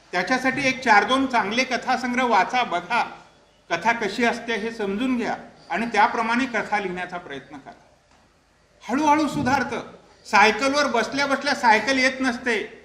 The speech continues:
एकदा हँडल इकडं एकदा तिकडं होतं, होऊ द्या,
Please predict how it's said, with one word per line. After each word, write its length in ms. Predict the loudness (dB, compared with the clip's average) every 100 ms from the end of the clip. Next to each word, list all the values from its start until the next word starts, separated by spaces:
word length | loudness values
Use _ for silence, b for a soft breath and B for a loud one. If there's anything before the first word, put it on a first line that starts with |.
| -4
एकदा 240 | 0 4
हँडल 400 | 4 4 2 0
इकडं 260 | 0 0 2
एकदा 280 | 2 2 0
तिकडं 340 | -2 -2 4
होतं, 420 | 4 4 -2 -6 -12 -6
होऊ 200 | 0 0
द्या, 240 | 2 0